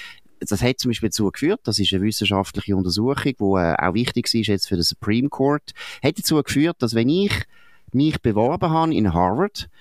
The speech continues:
habe ich als Asiat mit sehr guten Noten eine fünfundzwanzig Prozent Chance gehabt, zum akzeptiert zu werden. Hätte ich aber mit der genau gleichen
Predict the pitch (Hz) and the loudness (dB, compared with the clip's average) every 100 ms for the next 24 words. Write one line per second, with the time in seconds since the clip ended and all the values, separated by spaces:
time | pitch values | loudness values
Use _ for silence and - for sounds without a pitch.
0 | - - - 123 120 139 127 107 - 135 | -20 -20 -4 0 2 2 2 0 0 0
1 | - 95 82 151 269 - - - 107 101 | 0 0 0 0 -2 -4 -6 -2 -2 0
2 | - 113 143 - 196 160 107 95 98 156 | 0 0 0 0 0 0 0 2 2 0
3 | - - 104 107 117 139 - 123 120 - | -2 -2 0 0 0 0 0 0 0 -2
4 | 110 - 101 98 117 - 98 98 117 - | -2 0 2 2 0 0 2 2 0 -2
5 | - 110 104 117 - 147 - - - - | -2 0 0 0 -2 -2 -2 -4 -4 -4
6 | 208 - 254 240 - 98 80 - - - | -4 -4 -2 -2 -2 -2 -4 -6 -12 -14
7 | - - - - 202 269 - 233 190 170 | -20 -18 -8 0 2 0 -2 0 2 2
8 | 110 113 - 143 185 196 190 214 247 247 | 2 0 -2 0 2 2 2 2 0 0
9 | 196 208 220 226 - 208 208 | 0 0 0 0 0 0 -2